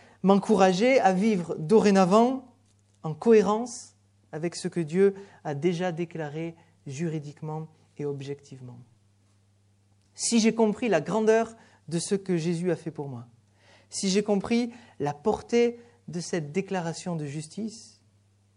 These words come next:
alors je vais avoir envie de m'intégrer à ce projet de toutes mes forces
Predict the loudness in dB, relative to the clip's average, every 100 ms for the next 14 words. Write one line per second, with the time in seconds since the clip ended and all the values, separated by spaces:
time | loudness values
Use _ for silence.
0 | _ _ _ _ _ _ 2 4 6 2
1 | -2 -4 -4 -4 -6 -6 -10 _ 0 0
2 | 2 0 -2 -8 -20 -8 0 4 4 4
3 | 2 4 4 2 -2 -6 -2 0 4 4
4 | 4 -2 -14 -4 0 0 4 4 6 2
5 | 2 -6 -20 -20